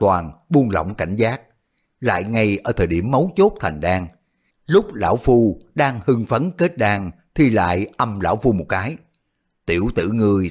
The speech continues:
tâm kế thật hay, chỉ sợ không kém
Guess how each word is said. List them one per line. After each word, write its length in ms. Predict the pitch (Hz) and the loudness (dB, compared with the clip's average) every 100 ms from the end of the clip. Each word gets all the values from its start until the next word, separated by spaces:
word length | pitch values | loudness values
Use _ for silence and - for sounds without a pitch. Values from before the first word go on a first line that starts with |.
| - | -2
tâm 180 | 90 78 | -4 -2
kế 220 | 104 127 180 | 0 0 0
thật 220 | 80 - | -4 -4
hay, 280 | 92 92 82 - _ _ | -4 -2 -4 -8 _ _
chỉ 160 | 120 143 | 2 2
sợ 340 | 208 90 82 90 98 - - | 2 0 0 -2 -6 -12 -4
không 260 | 147 107 | -4 -2
kém 220 | 117 143 | -2 -2